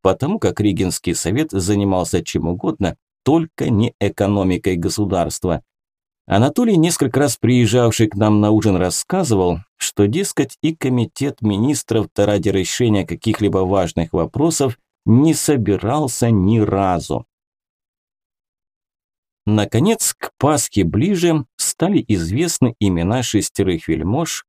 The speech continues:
кои до шестнадцатых именин цесаревича должны будут помогать регенту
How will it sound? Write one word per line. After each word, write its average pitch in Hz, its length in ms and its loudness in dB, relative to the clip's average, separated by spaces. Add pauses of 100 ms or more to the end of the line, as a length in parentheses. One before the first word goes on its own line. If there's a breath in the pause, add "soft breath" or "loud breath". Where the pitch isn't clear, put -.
(100)
кои 175 300 2
до 143 200 -4
шестнадцатых 107 880 -2
именин 95 360 0
цесаревича 135 840 -2 (260)
должны 98 600 0
будут 127 480 -2
помогать 95 540 -2
регенту 113 600 0